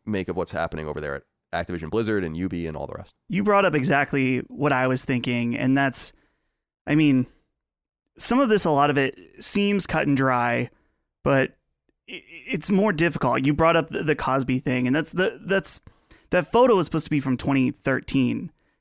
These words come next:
Speaker 2: and to my understanding, the, the Cosby allegations didn't become mainstream until closer to twenty fifteen. And like you said, it was maybe going around in some circles or known within the industry, but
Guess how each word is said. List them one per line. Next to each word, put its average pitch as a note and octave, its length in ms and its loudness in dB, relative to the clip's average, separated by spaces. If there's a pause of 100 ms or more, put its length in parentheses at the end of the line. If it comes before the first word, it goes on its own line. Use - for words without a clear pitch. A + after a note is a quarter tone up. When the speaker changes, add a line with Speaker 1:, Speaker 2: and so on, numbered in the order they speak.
(160)
Speaker 2:
and C#3 460 2 (220)
to D#3 100 0
my D#3 180 4
understanding, C#3 720 2
the, C3 340 0
the C3+ 160 -2
Cosby C#3 420 0
allegations B2 640 -2
didn't A#2+ 160 0
become A#2+ 260 -2
mainstream B2 440 -2
until A#2 200 -6
closer A#2+ 320 -6
to A#2+ 80 -8
twenty A#2 420 -8
fifteen. A#2+ 520 -4
And B2 100 0
like C#3+ 160 0
you C3+ 80 2
said, C#3 240 0
it B2+ 80 0
was B2+ 140 0
maybe C3+ 380 0 (520)
going F#3 260 4
around C#3+ 300 4
in C3 80 4
some C3 160 0
circles C3 440 0
or A#2 100 0
known B2 420 2
within A#2+ 260 0
the A#2+ 120 -2
industry, B2 480 0
but B2 320 -2